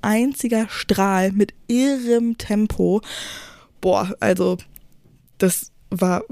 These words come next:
völlig verrückt. Da hat sie wirklich gezeigt, wieso sie bei so vielen Leuten auf dem Zettel steht. Die muss man auf jeden Fall jetzt sowieso beobachten. Naja, aber danach ist nicht mehr viel passiert, obwohl die Engländerinnen weiter gedrückt haben. Die Abschlüsse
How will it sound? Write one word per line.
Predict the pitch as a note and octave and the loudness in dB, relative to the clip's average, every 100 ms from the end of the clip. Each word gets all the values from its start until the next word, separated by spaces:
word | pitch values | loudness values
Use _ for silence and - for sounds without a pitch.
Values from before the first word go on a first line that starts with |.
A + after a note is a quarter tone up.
| - _ - - - - - | -16 _ -10 -8 -10 -14 -12
völlig | - - A3+ F#3+ F3 | -6 -4 0 0 -2
verrückt. | E3+ - - | -6 -6 -4
Da | |
hat | F#3+ | -2
sie | F#3 | 0
wirklich | F3+ F#3+ | 0 -2
gezeigt, | - F3 - F3 | -4 -2 0 0
wieso | F3+ F3 F#3 G3+ G3+ | 0 0 0 0 -2
sie | F#3 F#3 | -2 -4
bei | F3 F3 | 0 -2
so | E3+ F#3 G3 | 0 0 0
vielen | - F#3 F3+ F#3 | 0 0 0 -4
Leuten | - E3+ E3+ E3+ E3+ | -2 -2 0 -4 -4
auf | - - | -4 -2
dem | F3 | -2
Zettel | E3 E3 E3+ | 0 0 0
steht. | - E3 | -2 -4
Die | E3+ | -2
muss | E3+ | 0
man | F3 - - | -2 -4 -2
auf | F#3+ - - | -2 -2 -12
jeden | - E3+ F3 | -4 -2 0
Fall | - E3 - | 0 0 -2
jetzt | G3+ G#3+ - - - | 0 -2 -2 -10 -10
sowieso | F3+ G3 F#3+ - | -2 0 0 -4
beobachten. | - - - F3 - - _ - - - - | -4 -4 -4 -6 -6 -8 _ -14 -14 -12 -2
Naja, | F3+ - - | -2 -2 -4
aber | G3 | 0
danach | G3+ G#3+ A3 | 0 0 -2
ist | A3+ | -2
nicht | A3 | -4
mehr | G3+ | -2
viel | G3 A3 | 0 0
passiert, | G#3 - G3+ | 0 0 -2
obwohl | G3+ F#3 | -2 -2
die | F#3+ | -2
Engländerinnen | G2 F#3+ F#3 F3+ F3 F3 F3 | 0 0 0 0 0 0 0
weiter | F3 F#3+ G3+ | 0 0 -2
gedrückt | - F#3 F#3 | -2 -4 -2
haben. | F3+ F3 F3 | -2 0 -2
Die | F#3 - | -2 -4
Abschlüsse | F#3+ - F#3 F#3+ | -4 0 0 0